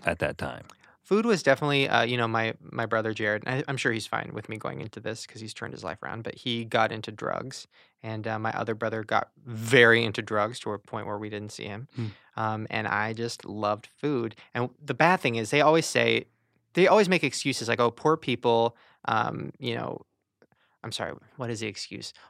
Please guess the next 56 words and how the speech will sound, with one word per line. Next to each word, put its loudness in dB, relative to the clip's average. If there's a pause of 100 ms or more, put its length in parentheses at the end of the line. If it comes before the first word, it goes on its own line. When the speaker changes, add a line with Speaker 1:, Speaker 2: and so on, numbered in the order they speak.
Speaker 2:
Well, 8
the 10
excuse 2
is 2
like, 8
"Oh, 8
it's 2
so 4
expensive -2
to -4
eat -2
healthy." 0
It's -12
like, -14
no, 2
that's -2
true. 0
It's -8
way -2
too -2
expensive 8
Speaker 3:
Yeah. -
Speaker 2:
to 4
eat 2
healthy. 4 (240)
It 8
was 4
really 8
cheap 2
to 0
eat 2
cans 2
and 0
cans 4
of 2
refried 6
beans 4 (240)
Speaker 3:
<laughs> -16
Speaker 2:
and, 4 (220)
and 2
government 4
cheese. -4
That's 6
what 4
was -4
cheap -4
for -2
us. -4
Speaker 1:
Right. 4
Speaker 2:
Um, -2
so -10
I -6
just -8
got 4
really -4
big. -4